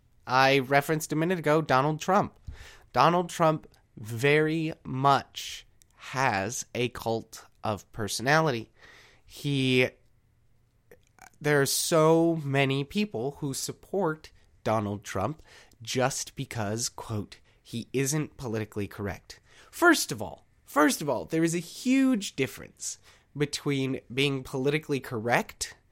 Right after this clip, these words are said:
and being rude. Donald Trump is repeatedly rude and obnoxious. He is also not politically correct. But political correctness doesn't have anything to do with insulting people.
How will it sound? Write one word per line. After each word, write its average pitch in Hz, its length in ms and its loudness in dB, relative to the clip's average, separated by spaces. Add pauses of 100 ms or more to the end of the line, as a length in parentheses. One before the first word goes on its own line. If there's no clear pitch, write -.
(360)
and 202 200 4
being 147 320 4
rude. 113 400 0 (880)
Donald 180 320 2
Trump 165 300 -2
is - 200 -6
repeatedly 120 580 -4
rude 139 560 0
and 135 260 0
obnoxious. 117 580 -4
He 226 180 4
is 220 220 2
also 160 720 4
not 139 340 2
politically 120 520 -2
correct. - 680 -6 (720)
But - 420 4
political 208 480 2
correctness 160 560 0
doesn't 143 240 0
have 127 180 -2
anything 151 440 -2
to 139 60 -8
do 127 160 -4
with 120 200 -2
insulting 120 880 -2
people. - 520 -16